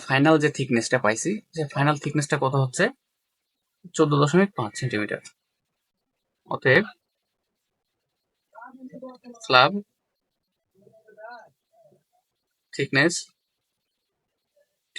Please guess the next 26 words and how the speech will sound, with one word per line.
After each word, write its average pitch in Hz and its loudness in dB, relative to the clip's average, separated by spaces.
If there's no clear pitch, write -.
is 135 4
equal 135 2
to 143 -2
কত? 135 0
চোদ্দ 139 0
দশমিক 139 2
পাঁচ 143 4
সেন্টিমিটার। 113 0
Always 143 6
আমরা 156 6
এটা 160 4
এবং 156 2
এটা 156 2
কম্পেয়ার 113 2
করব। 110 -6
এই 135 2
দুইটার 143 2
মধ্যে 143 2
যে 147 2
মানটা 131 4
আমাদের 123 4
বড় 139 8
আসবে, 117 -2
সে - -2
মানটা 123 4
ধরে 131 0